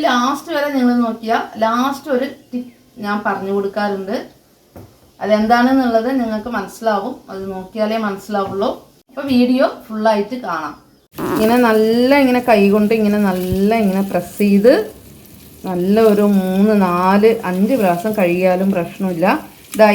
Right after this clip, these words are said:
ഈ വെള്ളം ഇങ്ങനെ പാടില്ല, കളറ് നല്ല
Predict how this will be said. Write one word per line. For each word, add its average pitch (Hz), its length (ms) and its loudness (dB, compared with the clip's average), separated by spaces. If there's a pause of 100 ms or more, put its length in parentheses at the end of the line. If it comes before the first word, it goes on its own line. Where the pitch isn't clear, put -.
ഈ 262 40 2 (100)
വെള്ളം 208 360 4 (540)
ഇങ്ങനെ 214 300 0
പാടില്ല, 175 380 0 (240)
കളറ് 180 340 -2 (800)
നല്ല 247 200 0